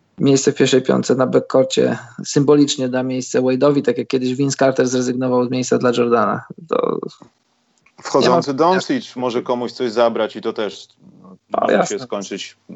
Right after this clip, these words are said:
Speaker 2: różnie, no. Przecież ten gracz też może ustąpić,
Speaker 1: Tak.
Speaker 2: jakaś tego typu historia.
Speaker 1: Ja generalnie nie mam żadnej napinki, jeśli chodzi o skład meczu gwiazd i, i,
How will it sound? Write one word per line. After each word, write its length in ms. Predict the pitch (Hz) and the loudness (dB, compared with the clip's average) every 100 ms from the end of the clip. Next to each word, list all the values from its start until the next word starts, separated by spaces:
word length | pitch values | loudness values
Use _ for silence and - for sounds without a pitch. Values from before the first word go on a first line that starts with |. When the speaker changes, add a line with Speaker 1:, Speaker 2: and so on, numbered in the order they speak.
| - | -12
Speaker 2:
różnie, 440 | - 101 90 85 80 | -4 -2 -2 -6 -8
no. 220 | 85 82 - - | -8 -10 -12 -18
Przecież 220 | - 98 | -4 -4
ten 160 | - 101 | -4 0
gracz 220 | 107 107 | 2 2
też 220 | - 107 | 0 -2
może 240 | 113 104 110 | 0 2 4
ustąpić, 460 | 117 - 143 123 | 2 2 0 0
Speaker 1:
Tak. 100 | - | -2
Speaker 2:
jakaś 240 | 80 82 - | -4 -8 -8
tego 240 | 87 92 | -4 -2
typu 260 | - 131 98 | 0 -2 -2
historia. 520 | - - 87 - 82 - _ - | -8 -8 -6 -6 -8 -12 _ -2
Speaker 1:
Ja 260 | 151 175 | 2 2
generalnie 520 | 165 170 160 156 156 147 | 2 2 2 0 -2 -4
nie 100 | 151 | -4
mam 140 | 143 | -2
żadnej 300 | 147 147 139 | -2 -2 -4
napinki, 500 | 135 - 151 143 135 | -6 -4 -4 -4 -2
jeśli 240 | 131 131 | -2 -2
chodzi 300 | 127 135 131 | 0 0 2
o 60 | 123 | 0
skład 380 | - - 131 127 - - | 0 2 2 2 -4 -6
meczu 300 | 127 123 127 | -4 -4 -2
gwiazd 420 | 131 127 123 - | 2 4 2 -2
i, 140 | 120 | -8
i, 200 | - - | -8 -10